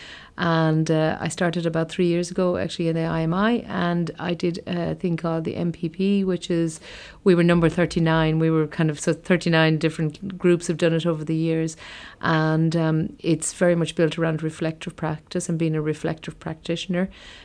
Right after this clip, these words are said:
um, in your organisation, and I found it absolutely fantastic. So I was tasked to really, I suppose, do something quite different,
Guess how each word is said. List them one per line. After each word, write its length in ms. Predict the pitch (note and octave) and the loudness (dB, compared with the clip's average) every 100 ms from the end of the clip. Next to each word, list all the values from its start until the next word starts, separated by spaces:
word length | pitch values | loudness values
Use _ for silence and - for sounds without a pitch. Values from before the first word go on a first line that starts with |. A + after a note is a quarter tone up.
| - | -10
um, 500 | E3+ D#3+ D3+ D3+ D#3 - | -4 0 0 0 -2 -2
in 240 | E3 D#3 | 0 0
your 160 | D3+ D3+ | 2 0
organisation, 680 | D3 D3+ D3 D3+ E3 D#3+ E3 | 0 -2 -2 0 -2 0 -2
and 140 | D#3 | -2
I 60 | D3+ | -2
found 240 | E3+ D#3 | -4 -4
it 100 | D3 - | -6 -6
absolutely 480 | E3+ E3+ - D#3+ D#3+ | -6 -4 -10 -6 -6
fantastic. 680 | D#3 D#3 D#3+ D#3+ D3+ D#3 - | -6 -8 -6 -8 -8 -12 -6
So 280 | E3+ D#3 D#3 - - - | -2 -2 -2 -12 -18 -4
I 100 | E3+ | 0
was 140 | D#3 | 0
tasked 340 | D#3+ D#3+ D#3+ - | -2 -6 -6 -4
to 120 | F#3 | 0
really, 360 | E3+ D#3+ D#3 D#3 - - - E3+ | 0 2 2 0 -10 -20 -12 -10
I 40 | |
suppose, 260 | - E3 D#3+ | 0 0 2
do 140 | F#3+ | 0
something 260 | - E3 D#3 | 2 0 2
quite 240 | D#3 D3+ | 0 0
different, 500 | E3 - E3+ F3+ - | -4 -2 -2 -2 -4